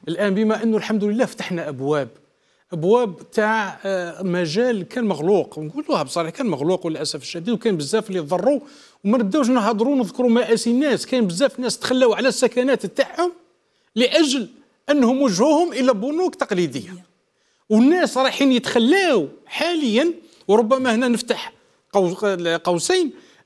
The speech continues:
انه ماذا بينا ايضا السلطات العموميه، مثلا وزاره السكن، مثلا ال-، في، في اطار لو ام بي اي، كاين بزاف ناس رايحين يتخلاو السكنات على السكنات تاعهم في اطار الترقوي العمومي.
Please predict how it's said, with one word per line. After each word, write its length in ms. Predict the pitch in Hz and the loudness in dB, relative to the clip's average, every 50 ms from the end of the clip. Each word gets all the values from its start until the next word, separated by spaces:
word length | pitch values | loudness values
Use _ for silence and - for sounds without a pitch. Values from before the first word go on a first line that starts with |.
| - 285 | 0 2
انه 180 | 285 262 233 | 4 6 6
ماذا 260 | 202 196 175 156 196 | 4 4 2 2 0
بينا 440 | 214 233 339 339 269 226 202 - - | 2 2 2 2 2 2 0 0 2
ايضا 240 | 294 294 226 202 226 | 0 0 2 2 0
السلطات 540 | 208 - - 226 220 214 208 220 208 196 196 | 0 0 0 0 0 0 0 0 -2 -2 -2
العموميه، 600 | 175 175 180 170 160 151 160 190 233 302 339 320 | 0 0 0 0 0 0 0 0 0 0 0 0
مثلا 380 | 240 254 277 254 - 226 220 196 | -2 -2 -2 0 0 0 2 2
وزاره 440 | 180 175 165 139 190 180 156 147 - | 2 0 0 0 0 0 -2 -2 -4
السكن، 540 | - - - 185 - - 359 370 330 277 - - - - - - | -6 -4 -4 -4 -2 0 0 2 2 0 -2 -6 -12 -20 -6 -2
مثلا 520 | 220 233 226 247 247 233 240 233 226 226 226 | -2 0 2 4 4 4 4 4 4 4 4
ال-، 420 | 220 208 220 214 214 220 214 220 | 2 2 2 2 2 2 0 -2
في، 320 | 214 - 247 233 220 202 175 | -2 0 0 2 2 2 0
في 260 | - - 220 202 208 | 0 -2 0 0 2
اطار 220 | 208 226 220 208 | 2 2 2 2
لو 180 | 190 185 196 190 | 4 4 4 2
ام 80 | 175 - - | 2 0 0
بي 100 | 196 202 | 2 4
اي، 260 | 269 330 359 330 - - - - _ _ _ _ _ - | 4 4 4 2 0 -4 -10 -20 _ _ _ _ _ 0
كاين 220 | 247 226 202 170 | 2 2 2 2
بزاف 380 | 165 156 156 262 339 302 - 254 | 0 0 0 0 0 0 2 2
ناس 260 | 277 277 233 - 226 | 2 2 2 2 0
رايحين 340 | 220 214 - - 233 226 220 | -2 -2 0 0 2 2 2
يتخلاو 580 | 214 208 214 - - 226 226 254 339 330 269 | 2 0 -2 -2 0 0 2 2 2 2 2
السكنات 720 | 208 - - - 220 - - 240 262 320 349 285 - - | 0 0 0 0 0 2 2 2 2 2 2 0 -2 -2
على 80 | 180 220 | -4 -4
السكنات 540 | 220 - - 226 - 233 214 208 185 - - | -4 -4 -4 -2 -2 0 -2 -2 -2 -4 -6
تاعهم 160 | 294 - 180 | -6 -6 -4
في 180 | - 214 202 214 | -4 -2 -2 -2
اطار 220 | 208 220 220 196 | 0 0 0 0
الترقوي 680 | - - - 254 233 - - 202 196 185 175 165 139 - - - _ _ _ _ _ _ _ 208 | 0 0 -2 -2 0 2 2 2 4 4 2 0 -2 -4 -12 -20 _ _ _ _ _ _ _ 0
العمومي. 720 | 208 202 170 214 220 208 240 233 220 226 330 381 381 370 | 2 4 4 4 4 6 6 4 4 4 4 2 2 0